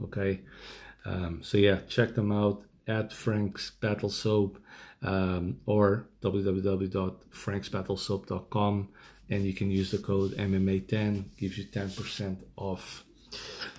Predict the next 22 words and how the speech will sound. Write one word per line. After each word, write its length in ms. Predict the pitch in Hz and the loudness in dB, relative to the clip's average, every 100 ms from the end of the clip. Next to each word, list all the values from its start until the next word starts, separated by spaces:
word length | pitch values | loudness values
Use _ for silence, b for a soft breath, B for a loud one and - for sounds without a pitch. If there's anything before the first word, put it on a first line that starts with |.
| B | B
So 180 | - 120 | 0 6
yeah, 220 | 117 117 | 8 8
so 200 | - 117 | 4 2
I 20 | |
was 140 | 110 - | 0 0
talking 340 | 123 117 120 | 0 0 0
about 440 | 107 110 107 104 - | 0 0 0 0 -2
the 280 | 107 104 - | 0 0 -4
U 340 | 107 104 104 104 | -4 -2 0 -2
F 100 | - | -4
C 460 | - 107 101 95 - | -6 -4 -4 -4 -10
card. 500 | - 98 95 92 - - | -6 -2 -2 -4 -8 -10
I'm 120 | - | -8
just 260 | 104 - | -6 -6
gonna 260 | - 101 104 - | -4 -4 -4 -2
open 340 | 101 104 101 | -2 -2 -4
it 160 | 98 95 | -4 -6
here. 500 | - 107 104 101 95 B B B - | -4 0 2 2 -2 B B B -8
We're 140 | - 107 | -4 0
gonna 260 | 107 110 | 0 0
have 560 | 104 104 104 107 104 101 - - | 2 2 2 4 2 0 -8 -8
a 520 | 113 107 104 101 - | -4 0 0 0 -2